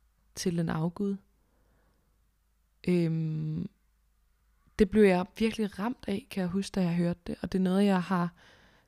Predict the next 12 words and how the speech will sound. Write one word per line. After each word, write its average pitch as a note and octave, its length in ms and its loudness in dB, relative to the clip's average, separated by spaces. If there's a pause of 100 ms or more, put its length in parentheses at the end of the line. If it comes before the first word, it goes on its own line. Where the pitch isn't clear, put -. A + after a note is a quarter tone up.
taget G3 240 4
med F#3 180 6
mig G3 200 4
virkelig G3+ 300 2
meget F3 280 4
i F#3+ 40 4
forhold F#3 320 2
til F#3 160 -6
det F3+ 120 0
der F3+ 100 0
med E3+ 280 0 (100)
at - 320 -4